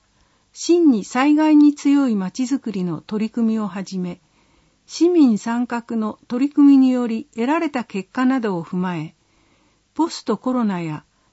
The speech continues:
脱炭素社会、エスディージーズなどの時代の潮流を捉え、君津の未来を切り開く計画として策定していく。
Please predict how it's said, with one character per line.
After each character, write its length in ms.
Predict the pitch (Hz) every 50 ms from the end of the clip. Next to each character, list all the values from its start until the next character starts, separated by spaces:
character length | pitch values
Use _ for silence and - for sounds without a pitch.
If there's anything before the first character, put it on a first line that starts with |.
| _ _
脱 440 | 208 254 277 311 - - 202 180 - _
炭 240 | - 226 269 285 302
素 160 | 302 320 302
社 180 | 285 - 294 262
会、 400 | - - 185 165 151 151 156 _ _ _ _ _ _ _ _ _ _ _ -
エ 60 | 220
ス 220 | - - 302 311
デ 80 | 311 320
ィ 160 | 311 311 311 311
ー 40 |
ジ 120 | 302 - 285
ー 200 | 285 262 226 180
ズ 220 | - 170 170 - _ _ _
な 180 | 220 240 240
ど 140 | 214 214 190
の 200 | 185 170 170 - _ _ _ _ _ _ _
時 160 | 190 202 220
代 240 | 208 285 311 330 330
の 160 | 330 320 311
潮 280 | 294 - 311 302 302 294
流 160 | 285 294 294
を 180 | 285 277 269 269
捉 340 | - 262 247 247 240 226 202
え、 240 | 175 160 - _ _ _ _ _ _ _ _ _ _ _
君 240 | - 311 370 370
津 140 | - - 294
の 120 | 240 233 214
未 160 | 208 214 202
来 260 | 208 190 185 175 170
を 140 | 165 156 156
切 280 | - - 226 240 277
り 100 | 285 285
開 160 | 285 285 285 285
く 180 | - - -
計 220 | - 226 214 202 202
画 160 | - 202 196
と 240 | - - - 202 196
し 160 | - - -
て 240 | - 190 180 - _ _ _ _ _ _ _
策 320 | - - 196 - - -
定 280 | _ - 254 247 247 240
し 120 | - -
て 120 | - 226 220
い 120 | 202 185
く。 280 | - _ _ 180 -